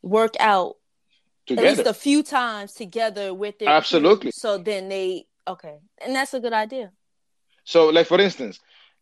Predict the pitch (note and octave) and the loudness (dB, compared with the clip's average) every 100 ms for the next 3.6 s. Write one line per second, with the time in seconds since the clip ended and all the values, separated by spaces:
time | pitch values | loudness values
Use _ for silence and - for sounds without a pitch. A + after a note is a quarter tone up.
0 | _ _ _ D3 C#3 C3+ B2 A#2 _ _ | _ _ _ 0 0 0 -4 -8 _ _
1 | _ _ _ _ _ _ _ _ _ _ | _ _ _ _ _ _ _ _ _ _
2 | D#3+ F3 - G3 F#3+ F3 D#3 F3 F3 E3 | -4 -4 2 4 4 2 0 2 0 -2
3 | D#3+ D#3 D3+ C#3+ B2+ | -6 -4 -4 -6 -8